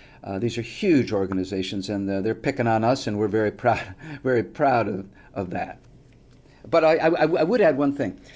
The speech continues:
Recently, uh, Michael Shellenberger, a, a noted environmentalist,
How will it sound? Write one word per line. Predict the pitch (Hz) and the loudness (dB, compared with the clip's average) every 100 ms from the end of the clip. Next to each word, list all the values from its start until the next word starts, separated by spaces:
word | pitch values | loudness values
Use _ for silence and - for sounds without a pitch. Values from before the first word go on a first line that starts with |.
| - - | -20 -12
Recently, | 131 208 - 113 113 101 107 | -2 -2 -2 -4 -2 0 -2
uh, | 107 107 | -4 0
Michael | 131 147 | 0 0
Shellenberger, | 127 - 156 143 107 95 92 98 101 - | -2 2 2 2 0 -2 0 -2 -4 -4
a, | |
a | 110 | -6
noted | 113 110 127 127 123 | -4 -2 0 2 0
environmentalist, | - 98 101 95 92 90 95 120 | -2 -4 -2 -2 -2 -4 -6 -6